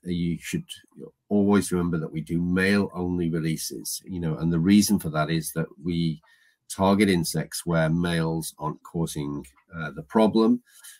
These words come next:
Uh, in the case of mosquitoes, it's females that bite people and females that transmit diseases. Uh, males don't bite people, uh, they don't transmit diseases, and therefore we can release as many males as we like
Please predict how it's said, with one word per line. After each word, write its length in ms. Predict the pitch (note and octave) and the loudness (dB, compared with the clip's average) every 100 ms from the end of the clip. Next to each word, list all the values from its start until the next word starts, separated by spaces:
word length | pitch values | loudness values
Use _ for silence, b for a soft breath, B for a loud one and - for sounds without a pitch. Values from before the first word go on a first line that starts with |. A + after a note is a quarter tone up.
| B | B
Uh, 420 | E2+ D#2+ D#2+ D2+ D2 - - | -6 -2 -2 -2 -6 -12 -6
in 160 | F2 | -2
the 80 | D#2+ | -2
case 240 | - E2+ D#2+ | 0 -2 0
of 80 | |
mosquitoes, 760 | D#2 C#2+ - F#2+ F2+ F#2 F2+ E2 | -2 -2 -2 -2 0 2 2 0
it's 200 | - - | -4 -4
females 600 | - G#2 F#2+ F#2+ F#2+ F#2 | 2 4 6 4 2 0
that 180 | E2+ E2 | -4 -4
bite 260 | D#2 D#2+ - | -2 -2 -4
people 480 | F2+ E2 D#2+ D#2 - | -8 -6 -2 -4 -6
and 160 | - C#2+ | -14 -12
females 720 | - F2+ E2 D2+ C#2+ C#2 - | -4 0 0 0 -4 -6 -6
that 180 | D#2+ D2 _ | -6 -6 _
transmit 440 | - D2+ C#2 - | -6 -6 -6 -10
diseases. 760 | - - G2 F#2+ E2+ F2+ E2 - b b b - | -10 -6 0 0 2 0 0 -6 b b b -10
Uh, 140 | C#2+ | -6
males 480 | - E2+ F2+ E2+ D#2+ | -2 0 2 0 -2
don't 260 | - F2 F#2+ | 0 2 2
bite 280 | D2+ D#2 - | 0 -4 -4
people, 480 | F2 E2 F2 E2+ _ | -8 -4 -6 -6 _
uh, 200 | D2+ D2 | -10 -8
they 160 | C#2+ C#2 | -8 -6
don't 240 | C#2 G2+ | 0 2
transmit 420 | F2 D#2+ D2+ - - | 2 0 -2 -4 -8
diseases, 500 | - D#2+ C#2+ C#2+ F#2 | -4 -2 -2 -2 0
and 100 | G2 | 2
therefore 280 | G2 - | 2 2
we 60 | F2+ | -2
can 160 | E2 F2 | 0 -2
release 380 | F2 F2+ D#2+ | 2 2 0
as 120 | - G#2 | -2 2
many 160 | A#2+ | 6
males 320 | G#2 F2 E2 D#2 | 6 4 0 -6
as 120 | C#2 | -8
we 80 | C#2+ | -8
like 320 | D2 D#2 | -6 -6